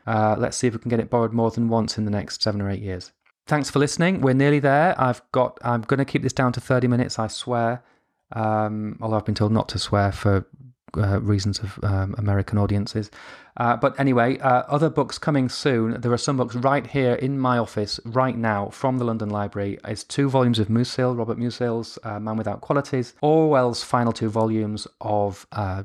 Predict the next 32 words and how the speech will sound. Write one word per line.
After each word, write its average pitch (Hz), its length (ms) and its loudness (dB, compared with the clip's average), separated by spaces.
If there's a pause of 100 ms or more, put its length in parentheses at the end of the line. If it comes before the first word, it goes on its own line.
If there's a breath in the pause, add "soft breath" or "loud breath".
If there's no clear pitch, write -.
(140)
journalism, 120 500 2
mainly 110 480 0
from 107 200 -10
the 104 60 -6
New 101 120 -6
Davison 113 440 -4
set, 107 260 -8
or 98 60 -6
newish. 104 540 0 (200)
Lowney, 131 420 2
Andrew 127 260 0
Lowney, 117 540 4
great 117 400 0
guy. 110 400 0
His 113 280 -4
Guy 113 280 2 (160)
Burgess, 120 580 0
uh, 101 360 -2 (360)
lots 110 260 0
of 101 120 -6
guys 107 280 2
in 101 60 -6
that 104 160 -6
sentence, 110 360 -6
but - 120 -12
never 104 180 -8
mind, 104 260 -6
I've 104 100 -4
not 104 120 -6
edited - 260 -10
this 101 220 -6
yet. 110 200 -4